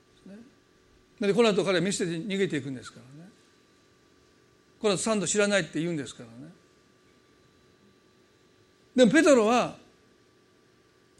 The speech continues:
ある意味で本当に覚悟していると思ってるんですよ。偽りの自己の中に私たちが生きてますと、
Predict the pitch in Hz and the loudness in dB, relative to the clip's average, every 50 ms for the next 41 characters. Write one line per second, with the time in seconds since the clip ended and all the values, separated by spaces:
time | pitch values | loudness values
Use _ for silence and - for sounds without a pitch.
0 | _ _ _ _ _ _ _ _ - 277 294 330 359 330 311 285 285 254 240 208 | _ _ _ _ _ _ _ _ 0 0 2 4 4 6 6 6 8 6 6 6
1 | 185 - - - - _ _ - - 262 269 226 285 262 - 285 277 254 247 202 | 4 -2 -12 -20 -20 _ _ 0 2 4 4 6 4 4 4 2 2 2 2 2
2 | - 247 233 190 226 214 247 262 - - 247 240 220 175 139 - - - - - | 2 2 2 4 4 4 4 4 2 2 2 2 2 0 -2 -6 -10 -18 -20 -20
3 | _ _ _ _ _ _ _ _ _ _ _ _ _ _ _ _ _ _ _ _ | _ _ _ _ _ _ _ _ _ _ _ _ _ _ _ _ _ _ _ _
4 | _ _ _ _ _ _ _ _ _ _ _ _ - 233 214 247 - _ _ _ | _ _ _ _ _ _ _ _ _ _ _ _ -20 -20 -20 -20 -20 _ _ _
5 | _ _ _ _ _ _ _ _ _ _ _ - _ _ _ _ _ _ _ _ | _ _ _ _ _ _ _ _ _ _ _ -20 _ _ _ _ _ _ _ _
6 | _ _ _ _ _ _ _ _ _ _ _ _ _ _ _ _ _ _ _ _ | _ _ _ _ _ _ _ _ _ _ _ _ _ _ _ _ _ _ _ _
7 | _ _ _ - 247 226 - - 285 285 277 277 277 269 262 247 254 220 - 240 | _ _ _ -4 -4 -4 -2 2 4 6 6 6 6 4 2 2 0 2 2 2
8 | 226 214 202 196 202 208 208 226 214 202 185 185 170 214 202 170 208 185 170 175 | 2 2 -2 -2 -2 -2 -2 -2 -2 -2 -2 -4 -4 -4 -4 -2 -4 -4 -2 -2
9 | 165 160 - - 202 190 180 165 - - - 202 185 143 | -4 -4 -6 -6 -6 -6 -6 -6 -8 -6 -4 -4 -4 -4